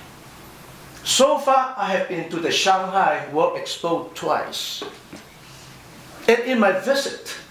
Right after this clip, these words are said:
I'm not particularly interested in the hard ways, the great pavilions, and the buildings, although they are indeed great and very attractive. As a Chinese from overseas, I'm particularly interested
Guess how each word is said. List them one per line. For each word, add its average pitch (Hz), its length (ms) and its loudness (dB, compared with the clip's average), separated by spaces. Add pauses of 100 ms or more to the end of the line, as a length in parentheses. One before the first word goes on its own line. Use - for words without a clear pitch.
(520)
I'm 269 260 4
not 277 180 2
particularly 170 480 -2
interested 160 640 -2
in - 100 0
the - 80 2
hard 151 280 2
ways, - 500 -8 (540)
the 170 100 4
great 196 360 0
pavilions, - 1040 -4 (140)
and 185 120 4
the 156 60 -2
buildings, 135 540 -4
although 190 340 4
they 170 100 4
are 165 120 2
indeed 170 300 -4
great 156 280 0
and 131 140 0
very 139 300 2 (220)
attractive. - 540 -6 (1080)
As - 140 4
a 175 120 2
Chinese 233 420 0
from - 220 0
overseas, 185 960 0 (580)
I'm 277 360 2
particularly 226 680 0
interested - 680 0